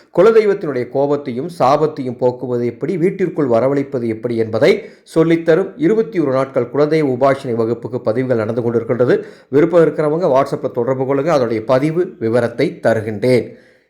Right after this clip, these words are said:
இறந்து போனவருடைய படத்தை வீட்டில் மாட்டி வைத்தா நாம என்ன பண்ணுவோம்? அந்த படத்துல இருக்கக்கூடியவர்களுக்கு பொட்டு வைப்போம்.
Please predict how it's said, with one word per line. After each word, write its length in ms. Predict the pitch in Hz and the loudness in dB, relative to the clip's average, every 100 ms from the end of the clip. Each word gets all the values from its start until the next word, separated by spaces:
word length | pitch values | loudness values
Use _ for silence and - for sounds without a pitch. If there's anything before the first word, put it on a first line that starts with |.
| _ | _
இறந்து 600 | 151 190 247 254 247 254 | 0 4 4 4 0 -4
போனவருடைய 880 | - 175 165 170 170 160 147 131 127 | -4 -2 0 0 0 0 0 -2 0
படத்தை 520 | 127 131 147 180 170 | 2 2 0 0 -2
வீட்டில் 520 | 127 156 165 165 151 | 0 -4 -4 -4 -4
மாட்டி 420 | 123 123 135 143 | -2 -2 -2 -2
வைத்தா 340 | 110 110 110 156 | 0 0 2 0
நாம 220 | 147 120 | 2 -2
என்ன 240 | 101 117 | -4 -2
பண்ணுவோம்? 600 | 147 139 113 107 107 117 117 - _ _ | -2 0 -2 -2 0 -2 -6 -20 _ _
அந்த 240 | 117 117 | -2 0
படத்துல 800 | - 117 117 - 107 117 160 - - _ | 0 2 2 0 0 2 2 0 -14 _
இருக்கக்கூடியவர்களுக்கு 1040 | 135 135 131 113 120 113 107 104 107 110 214 214 - | -2 0 0 -4 -2 -2 -2 -2 -4 2 2 2 -10
பொட்டு 340 | - 131 - 123 | -4 -4 -2 0
வைப்போம். 580 | 107 98 117 131 165 | 0 -2 -2 -2 -2